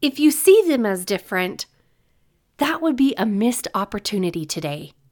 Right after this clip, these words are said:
because you too experience loneliness. You also have experienced loss and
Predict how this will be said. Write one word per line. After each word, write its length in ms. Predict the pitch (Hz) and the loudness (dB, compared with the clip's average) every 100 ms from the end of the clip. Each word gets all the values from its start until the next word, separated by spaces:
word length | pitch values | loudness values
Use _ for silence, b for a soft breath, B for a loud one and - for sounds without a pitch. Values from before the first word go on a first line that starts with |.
| _ _ _ _ | _ _ _ _
because 440 | 240 - 262 254 - | -10 -2 -2 -2 -6
you 360 | - 208 277 381 | -10 0 4 4
too 380 | - - 285 302 | 2 -2 0 0
experience 720 | 208 - - 196 190 175 - - | -4 -8 -8 -6 -4 -6 -6 -4
loneliness. 840 | 170 170 165 160 - - - - _ _ _ _ | -4 -2 -4 -6 -10 -10 -10 -10 _ _ _ _
You 180 | 277 330 | 2 4
also 400 | 254 302 339 330 | 8 6 8 2
have 160 | 269 | 2
experienced 840 | 226 - - 269 262 254 208 - - b b | -4 -6 -6 -2 0 0 -2 -6 -14 b b
loss 600 | 240 254 269 202 - - - | -4 2 4 4 2 -10 -2
and 360 | 220 208 196 | 0 0 -2